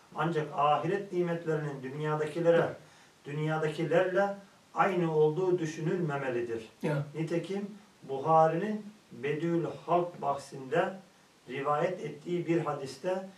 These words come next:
Speaker 1: cennet ehline gözlerin görmediği, kulakların işitmediği, kalplerden bile geçmeyen nimetler verilir." demiştir.
Speaker 2: Ya,
Speaker 1: Denilmiş.
Speaker 2: cennet dedi bak. Cen-, işte bu orada cereyan etmiş. Havva validemiz de şeyi,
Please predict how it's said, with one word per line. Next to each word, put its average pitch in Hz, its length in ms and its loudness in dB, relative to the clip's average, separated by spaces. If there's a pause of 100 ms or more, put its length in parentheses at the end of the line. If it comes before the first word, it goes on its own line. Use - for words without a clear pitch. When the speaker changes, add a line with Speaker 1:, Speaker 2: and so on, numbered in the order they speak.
(280)
Speaker 1:
cennet 156 420 -2
ehline 147 380 -2
gözlerin 147 640 0
görmediği, 156 720 -2 (480)
kulakların 151 640 0
işitmediği, 151 1120 -4 (360)
kalplerden 156 800 -2
bile 139 160 -2
geçmeyen 165 540 -2 (100)
nimetler 143 600 -4
verilir." 135 440 -4 (140)
demiştir. 123 420 -2 (140)
Speaker 2:
Ya, 156 220 6
Speaker 1:
Denilmiş. 131 260 -10 (160)
Speaker 2:
cennet 156 460 4
dedi 139 200 -2
bak. - 280 -14 (220)
Cen-, 127 180 -8 (720)
işte 160 280 0
bu 196 360 8 (440)
orada 165 320 10
cereyan 156 420 12
etmiş. 135 320 -6
Havva 147 320 6
validemiz 147 560 4
de 180 100 0
şeyi, 165 520 0